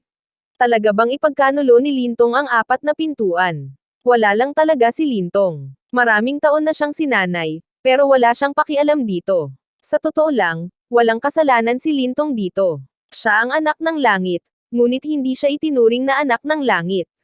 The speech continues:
Siya ay ninakawan ng limelight ng isang basura. Walang makukumbansi. Sa kanilang mga puso, sina Han Sanchen at Lintong,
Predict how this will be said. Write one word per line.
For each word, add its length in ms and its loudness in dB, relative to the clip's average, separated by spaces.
Siya 320 0
ay 80 -2
ninakawan 640 2
ng 100 -2
limelight 540 0
ng 160 -4
isang 320 -4
basura. 640 -2
Walang 320 4
makukumbansi. 1200 -2
Sa 240 -6
kanilang 400 0
mga 240 0
puso, 640 -2
sina 400 -2
Han 160 0
Sanchen 560 0
at 80 -2
Lintong, 640 -2